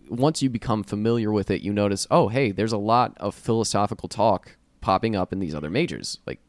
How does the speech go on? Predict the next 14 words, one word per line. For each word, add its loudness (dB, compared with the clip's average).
communication 0
has 0
a 2
lot 4
of -4
philosophical -4
talk. -4
What 2
are 4
words? 0
How 2
is 0
language 0
constructed? -2